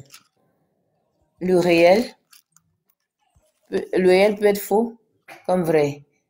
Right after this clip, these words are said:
Le spirituel peut être faux comme vrai. Le, le, le, le, euh, le physi-, le f-, comment on dit, comment, aïe, Seigneur, j'ai oublié.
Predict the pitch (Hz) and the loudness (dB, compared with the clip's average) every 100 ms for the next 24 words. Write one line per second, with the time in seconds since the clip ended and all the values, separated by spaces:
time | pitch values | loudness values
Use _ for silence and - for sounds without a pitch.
0 | - 170 175 175 170 208 202 208 202 - | -8 -6 -6 -10 -4 -2 0 -2 -2 -6
1 | 196 202 208 _ _ _ - 175 170 151 | -4 -4 -6 _ _ _ -8 -6 -6 -4
2 | 151 143 - _ _ _ _ _ _ _ | -4 -4 -8 _ _ _ _ _ _ _
3 | - 175 170 160 175 165 160 170 160 147 | -6 0 0 0 0 0 2 0 0 0
4 | 160 160 160 151 _ _ - - 156 156 | -2 -2 -2 -6 _ _ -20 -10 -6 -4
5 | 151 151 147 143 _ _ _ _ _ _ | -6 -10 -14 -18 _ _ _ _ _ _
6 | _ _ _ _ _ _ _ - 175 175 | _ _ _ _ _ _ _ -6 -6 -4
7 | 196 180 175 123 170 165 165 - - - | -6 -6 -8 -4 0 0 -2 -12 -18 -16
8 | 160 156 - - - 233 220 180 - _ | -14 -14 -14 -12 -6 -2 -2 -4 -14 _
9 | - 240 247 - _ - 160 160 160 143 | -14 -8 -8 -8 _ -10 -8 -6 -8 -12
10 | 147 135 139 139 131 131 135 135 | -14 -14 -12 -12 -12 -12 -14 -14